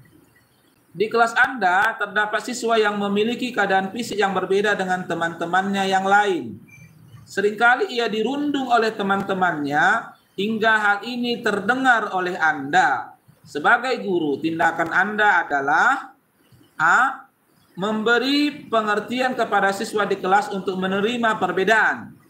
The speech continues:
B. Memberi peringatan kepada siswa di kelas untuk tidak melakukan perundungan. C. Memberi nasihat kepada siswa di kelas untuk tidak melakukan hal itu lagi.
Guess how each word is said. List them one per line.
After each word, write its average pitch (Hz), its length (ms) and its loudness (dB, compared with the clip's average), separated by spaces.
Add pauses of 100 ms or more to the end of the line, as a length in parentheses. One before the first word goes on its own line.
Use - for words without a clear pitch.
(320)
B. 151 100 -2 (680)
Memberi 208 400 -2
peringatan 233 540 2
kepada 202 320 -2
siswa 233 260 -2
di 208 140 0
kelas 190 320 0
untuk 196 320 -6
tidak 269 320 2
melakukan 196 560 0
perundungan. 202 800 0 (400)
C. - 160 -2 (760)
Memberi 226 400 0
nasihat 254 400 0
kepada 214 320 0
siswa 233 320 -2
di 208 80 0
kelas 196 320 0
untuk 196 320 -4
tidak 254 320 0
melakukan 190 560 0
hal 185 240 0
itu 214 240 -2
lagi. 185 560 0